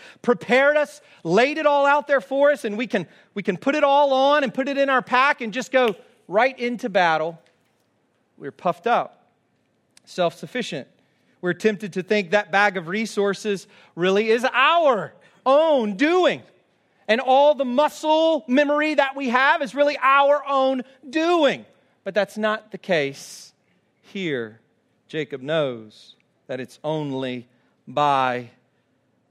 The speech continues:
the Lord. This is how he prepares his people. And you know, this is, this is really contrary to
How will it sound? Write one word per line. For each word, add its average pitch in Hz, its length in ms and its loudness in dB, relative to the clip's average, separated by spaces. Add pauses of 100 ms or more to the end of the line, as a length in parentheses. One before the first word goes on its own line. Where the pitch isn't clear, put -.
(140)
the 123 240 -12
Lord. 110 560 -10 (600)
This 143 240 -10
is 143 100 -16
how 127 460 -4 (480)
he 131 120 -14
prepares 123 640 -8
his 127 300 -14
people. 156 500 -12
And 135 100 -10
you 214 80 -2
know, 247 120 0
this 285 220 -10
is, - 260 -8 (480)
this 311 160 -8
is 415 120 -4
really 320 220 -4
contrary 196 840 -4
to 160 580 -6